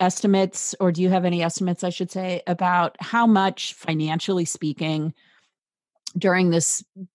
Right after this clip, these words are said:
pre, pre-Civil War period, the college benefited from this work of enslaved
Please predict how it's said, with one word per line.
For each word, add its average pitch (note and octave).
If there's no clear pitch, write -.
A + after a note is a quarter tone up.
pre, F#3
pre-Civil G#3
War D#3
period, D3+
the D3+
college D#3
benefited C#3+
from D3
this C3+
work C#3
of D3
enslaved C#3